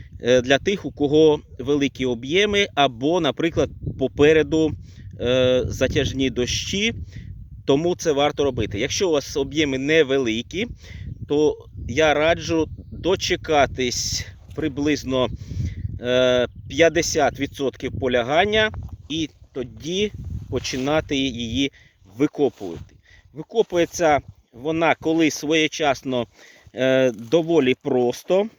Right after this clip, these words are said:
Підкопавши, просто тянемо за бадилля і таким чином збираємо. Якщо ж перечекати,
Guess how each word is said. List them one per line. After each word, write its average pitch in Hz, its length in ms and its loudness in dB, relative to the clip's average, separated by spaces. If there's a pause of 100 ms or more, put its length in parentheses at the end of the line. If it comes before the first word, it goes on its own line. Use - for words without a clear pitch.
(2250)
Підкопавши, 175 1000 2 (320)
просто 165 420 0
тянемо 131 720 4
за 131 280 4
бадилля 156 720 0 (520)
і 180 240 2 (680)
таким 139 360 0
чином 170 440 -2
збираємо. 104 760 2
Якщо 160 500 2
ж - 140 -12 (600)
перечекати, 160 1000 4